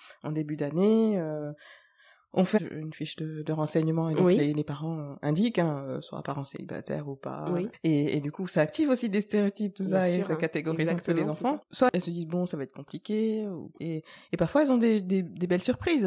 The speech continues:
Speaker 2: Mhm.
Speaker 1: où elles se disent, euh, « Ah bah finalement, l'enfant apprend vite et bien. »
Speaker 2: Mhm.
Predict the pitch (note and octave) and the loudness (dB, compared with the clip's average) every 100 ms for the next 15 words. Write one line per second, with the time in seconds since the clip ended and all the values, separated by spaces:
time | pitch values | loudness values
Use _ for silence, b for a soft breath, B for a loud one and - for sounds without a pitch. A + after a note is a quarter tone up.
0 | F3 A3+ G#3 G#3+ F3 E3 E3 F3+ G#3 G3+ | 4 4 4 2 0 0 0 2 2 2
1 | F3+ E3 D#3+ - E3+ E3 - D#3 F3+ A3+ | 2 2 0 0 -2 -2 -2 -2 -2 0
2 | A#3 G3+ D#3 - F3+ D#3+ - D3 D3 F#3 | 0 0 -2 -6 -6 -6 -10 -8 -4 -6
3 | - D3 D3 D#3+ F3 G#3+ A#3 G#3+ G3+ | -4 -8 -4 -2 0 0 0 0 -2